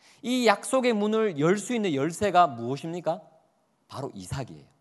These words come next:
하늘의 별처럼 땅의 모래처럼 많은 자손을 주겠다라고 약속하셨는데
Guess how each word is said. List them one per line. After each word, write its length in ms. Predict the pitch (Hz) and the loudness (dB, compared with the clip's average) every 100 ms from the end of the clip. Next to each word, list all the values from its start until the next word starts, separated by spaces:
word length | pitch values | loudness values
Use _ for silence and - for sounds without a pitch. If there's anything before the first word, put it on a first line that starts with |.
| _ _ _ _ _ _ _ _ _ _ _ _ | _ _ _ _ _ _ _ _ _ _ _ _
하늘의 380 | - 269 269 247 | 0 2 6 4
별처럼 500 | 220 220 220 226 214 | 6 2 4 2 4
땅의 280 | 220 226 220 | 4 4 4
모래처럼 800 | 175 208 226 226 190 190 175 113 | 2 4 2 2 0 0 0 -6
많은 460 | 104 123 151 240 254 | -14 -6 0 0 0
자손을 440 | 196 185 208 220 180 | 2 2 2 -4 -6
주겠다라고 920 | - 165 202 208 - 202 180 160 151 | -10 0 0 0 4 8 8 6 4
약속하셨는데 1000 | 143 180 151 143 120 113 202 135 82 | 0 0 -2 -2 -4 2 4 4 0